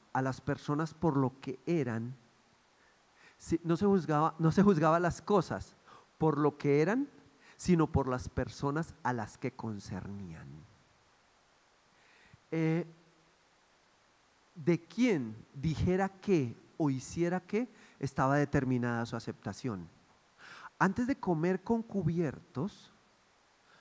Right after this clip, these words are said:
la gente comía con la mano, incluso en la monarquía. En un momento, por alguna razón,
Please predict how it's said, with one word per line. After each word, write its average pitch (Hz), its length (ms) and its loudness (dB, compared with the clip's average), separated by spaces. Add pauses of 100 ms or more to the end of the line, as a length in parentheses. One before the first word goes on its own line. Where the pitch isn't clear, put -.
la 95 120 -4
gente 110 200 -4
comía 120 220 -4
con 143 160 -6
la 123 120 -6
mano, 180 280 -8 (560)
incluso 165 460 -4
en 113 80 -6
la 101 80 -6
monarquía. 95 580 -10 (1300)
En 180 160 2
un 285 140 2
momento, 302 720 0 (920)
por 143 180 4
alguna 135 420 0
razón, 277 600 0